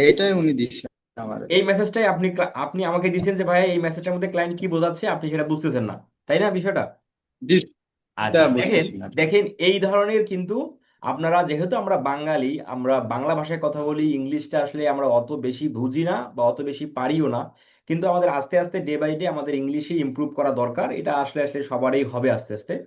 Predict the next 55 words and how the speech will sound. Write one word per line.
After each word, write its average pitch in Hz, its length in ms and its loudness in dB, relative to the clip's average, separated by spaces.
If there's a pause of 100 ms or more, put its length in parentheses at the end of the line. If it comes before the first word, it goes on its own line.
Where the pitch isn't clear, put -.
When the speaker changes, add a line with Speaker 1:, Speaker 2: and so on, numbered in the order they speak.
(380)
Speaker 2:
তো 147 80 0
অনেক 190 240 2
সময় 214 320 2
ক্লায়েন্ট 175 320 2
আপনাকে 185 360 0
এমন 165 280 2
ধরনের 185 360 0
একটা 165 300 -2
বড় 143 220 2
মেসেজ 165 280 -2
দিয়ে 160 220 2
রাখে 151 200 0
বা 156 100 -2
এমন 151 200 -4
ধরনের 180 260 -2
মেসেজ 143 300 -4
দেয়, 156 180 0
যেটা 147 160 -2
আপনারা 147 240 -2
বুঝতে 175 280 0
পারেন 135 200 2
না, 139 120 -4 (460)
কিন্তু 202 200 0
আপনারা 190 320 4
চাইলে 185 260 2
সহজেই, 165 580 4 (160)
এক-, 147 220 -8 (160)
একদম 160 400 0
সহজেই 175 500 2
চ্যাট 151 240 2
জিপিটির 185 360 0
মধ্যে 165 240 0
এসে 113 220 -4 (460)
চ্যাট 156 180 0
জিপিটিতে 185 360 0
কিভাবে 175 380 0
সাইন 165 200 0
ইন 170 100 -4
করতে 165 220 -4
হয়, 156 320 2
কিভাবে 160 300 -4
অ্যাকাউন্ট 151 280 -2
ক্রিয়েট 160 200 -2
করতে 165 200 -4
হয়, 156 260 0
এই 147 220 0
নিয়ে 160 180 -4
কিন্তু 165 180 -8
আমার 143 180 -2
YouTube 135 180 -4
চ্যানেলের 147 240 -4
মধ্যে 147 140 -2
ভিডিও 127 280 0
দেওয়া 120 280 6
আছে। - 200 -4